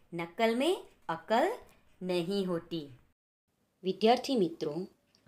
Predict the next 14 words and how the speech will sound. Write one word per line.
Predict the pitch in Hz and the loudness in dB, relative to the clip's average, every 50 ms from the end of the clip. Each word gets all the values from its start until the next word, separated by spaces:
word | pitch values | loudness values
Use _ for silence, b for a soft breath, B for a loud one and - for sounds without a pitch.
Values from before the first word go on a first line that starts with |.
| - _ - | -20 _ -2
यह | 180 185 226 285 | 2 4 4 4
चित्र | 294 - - 175 - - 165 156 151 143 143 - _ _ _ - - | 4 2 0 -2 -2 -4 -4 -4 -4 -4 -6 -12 _ _ _ -4 -4
आपकी | 190 185 - - - 190 | -4 -4 -4 -4 -4 -4
पाठ्य | 185 - 190 185 185 - 285 | -2 0 -2 0 0 2 0
पुस्तक | 294 285 190 175 - - - 160 160 - - | 0 2 0 -2 -2 0 -2 -2 -2 0 2
में | 165 180 220 233 - - _ - | 2 2 2 2 -4 -10 _ -12
दिया | 151 151 147 143 151 | -6 -2 0 2 2
गया | 160 160 156 143 147 160 202 262 330 381 403 - b b b b b b b b - | 2 2 2 2 4 4 4 4 4 2 0 -4 b b b b b b b b 0
है। | 180 165 147 - - _ _ _ _ _ _ _ _ _ _ - - | 0 0 0 0 -6 _ _ _ _ _ _ _ _ _ _ -6 -4
आपको | 240 285 320 320 - - - 170 151 139 - - _ _ _ _ - 277 | -2 0 -2 -2 -4 -4 -2 -2 -2 -2 -4 -12 _ _ _ _ -4 -2
इस | 311 320 320 - | 0 0 0 0
चित्र | - 214 190 - - 180 160 156 | 0 -2 -2 -2 -4 -4 -2 -4
को | 156 - - 185 208 240 285 294 - - _ _ - | -4 0 4 6 6 6 6 4 -2 -10 _ _ -8
देखकर | 180 170 180 208 269 285 - - - - - 160 147 147 - | 0 8 8 10 10 8 4 -4 -4 0 0 0 0 -2 -6